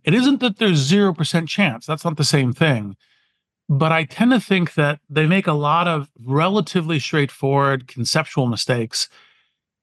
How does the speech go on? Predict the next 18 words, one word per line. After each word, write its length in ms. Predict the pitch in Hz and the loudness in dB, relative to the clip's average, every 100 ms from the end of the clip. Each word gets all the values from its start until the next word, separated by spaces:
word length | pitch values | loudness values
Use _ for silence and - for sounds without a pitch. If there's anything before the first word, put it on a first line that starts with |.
| _ - | _ -2
in 440 | 170 147 139 - | 2 2 0 -2
what 280 | - 139 175 | 0 0 0
sounds 520 | - - 190 196 175 | -2 2 2 4 2
like 160 | 156 151 | 2 0
a 60 | 139 | -2
coherent 640 | 139 120 147 151 143 147 | 0 2 4 4 2 0
and 100 | 131 | 0
intelligent 500 | 123 131 131 117 120 | 0 2 0 0 -2
argument. 500 | 120 104 104 - - _ _ _ _ _ _ _ | -2 -6 -14 -20 -20 _ _ _ _ _ _ _
Um, 760 | - 127 120 117 117 113 123 - | -4 -2 0 0 0 -2 -4 -4
and, 540 | - 156 151 143 135 127 _ _ _ _ - | 0 2 4 4 2 -2 _ _ _ _ -2
and 400 | 170 160 151 - _ _ _ | 2 2 2 -2 _ _ _
the 160 | 165 170 | 0 2
mo-, 200 | 165 185 196 | 2 0 0
the 120 | 160 | 2
most 260 | 175 151 | 2 2
macro 480 | 160 202 254 - 190 | 2 0 0 0 0
thing 480 | - 143 123 120 | 0 -2 -2 -6